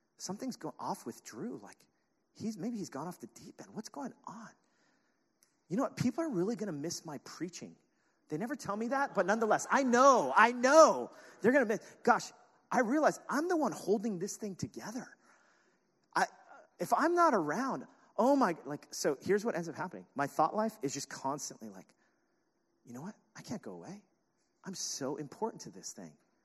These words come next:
In fact, people's spiritual lives, their nourishment is dependent on my presence. And Tina's like,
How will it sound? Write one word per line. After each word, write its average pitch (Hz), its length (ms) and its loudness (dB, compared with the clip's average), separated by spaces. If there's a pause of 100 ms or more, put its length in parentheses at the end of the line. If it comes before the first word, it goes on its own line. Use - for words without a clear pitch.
(720)
In 156 100 -8
fact, 170 340 -8 (340)
people's 240 420 4 (120)
spiritual 269 800 0
lives, 214 640 0 (180)
their 269 180 8
nourishment 277 640 4 (160)
is 220 140 -2
dependent 262 720 0
on 254 320 2
my 262 240 0
presence. 214 800 -4 (1800)
And 117 140 -18
Tina's 127 320 -6
like, 107 160 -6